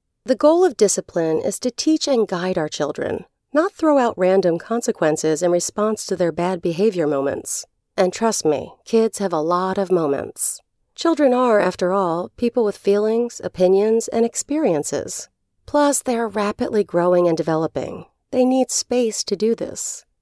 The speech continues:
Gentle parenting helps parents become detectives of sorts. We need to figure out the root cause of our child's actions. We do this by asking for their side of the story.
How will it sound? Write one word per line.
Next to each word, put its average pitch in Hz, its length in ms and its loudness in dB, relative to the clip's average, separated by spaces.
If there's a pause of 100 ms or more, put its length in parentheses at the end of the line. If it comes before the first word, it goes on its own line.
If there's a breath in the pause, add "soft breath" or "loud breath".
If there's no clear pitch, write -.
(300)
Gentle 330 340 2
parenting 190 540 4
helps 190 340 -2
parents 175 400 0
become 180 600 -2
detectives 160 680 -4
of 143 100 -4
sorts. - 580 -8 (440)
We 269 100 4
need 311 200 4
to 285 80 -2
figure 226 340 0
out 202 200 -2
the 170 120 0
root 208 320 0
cause 233 380 0
of 156 80 0
our 151 100 -2
child's 170 380 -4
actions. - 680 -6 (400)
We 269 140 0
do 311 240 4
this 220 240 0
by 208 260 -2
asking 214 460 0
for 185 160 -4
their 185 280 0
side 165 300 -2
of 160 120 -4
the 160 80 -4
story. - 600 -6